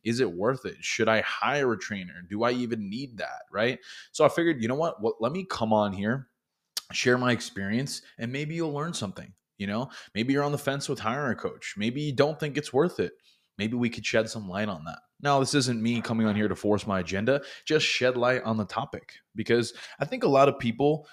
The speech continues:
like, don't really understand fully what online coaching is and what we do and how we do it and is it for me and, like, how does that gonna work? So let's address that. Now, for context, I've been on my fitness journey for ten years. Ten years.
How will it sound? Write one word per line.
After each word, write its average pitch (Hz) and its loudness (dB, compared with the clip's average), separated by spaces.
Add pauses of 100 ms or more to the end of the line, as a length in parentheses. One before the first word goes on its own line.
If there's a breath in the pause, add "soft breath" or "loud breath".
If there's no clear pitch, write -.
(240 loud breath)
like, 107 -2 (100)
don't 131 2
really 131 4
understand 113 0
fully 107 -6
what 95 -6
online 95 -10
coaching 92 -10
is 104 -6
and 85 -12 (260 loud breath)
what 101 -2
we 92 -8
do 95 -4
and 87 -4
how 98 2
we 95 0
do 95 2
it 92 4
and 85 -6
is 98 2
it 95 -2
for - -16
me 101 0
and, 87 -6
like, - -14
how - -2
does 101 0
that 98 0
gonna 98 -2
work? 98 4
So - -4
let's 147 0
address 131 0
that. - -4 (420 loud breath)
Now, 110 8
for 117 4
context, 110 4
I've 107 2
been 117 4
on 113 2
my 104 0
fitness 98 -6
journey 104 -2
for 107 0
ten 123 -2
years. 107 0 (600)
Ten 127 6
years. - -4